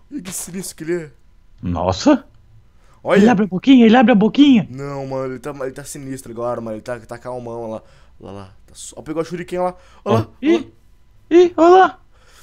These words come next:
Speaker 1: Mano, ele é muito sinistro, mano. Olha lá.
Speaker 2: S-, sabe quem ele me lembra muito, mano?
Speaker 1: Quem?
Speaker 2: O Sceptile.
Speaker 1: Ah, é, dois pokémons muito, ah, muito rápidos, né?
Speaker 2: Aham, o Sceptile, mano, é
Speaker 1: Nossa.
Speaker 2: muito parecido.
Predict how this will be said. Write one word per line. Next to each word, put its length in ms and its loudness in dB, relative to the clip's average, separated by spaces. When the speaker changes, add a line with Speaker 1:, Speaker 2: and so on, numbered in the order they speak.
Speaker 1:
Mano, 160 -14
ele 80 -6
é 20 -6
muito 260 -10
sinistro, 480 -14
mano. 220 -8
Olha 120 -2
lá. 100 -6
Speaker 2:
S-, 60 -8
sabe 240 2
quem 180 2
ele 120 4
me 120 2
lembra 320 4
muito, 400 -4
mano? 340 -2
Speaker 1:
Quem? 360 -10
Speaker 2:
O 80 -6
Sceptile. 840 0
Speaker 1:
Ah, 340 0
é, 120 0
dois 160 -8
pokémons 400 -10
muito, 340 -10
ah, 220 -4
muito 1200 -10
rápidos, 500 -10
né? 120 -18
Speaker 2:
Aham, 440 0
o 40 0
Sceptile, 640 2
mano, 160 2
é 60 2
Speaker 1:
Nossa. 80 0
Speaker 2:
muito 220 -4
parecido. 600 -2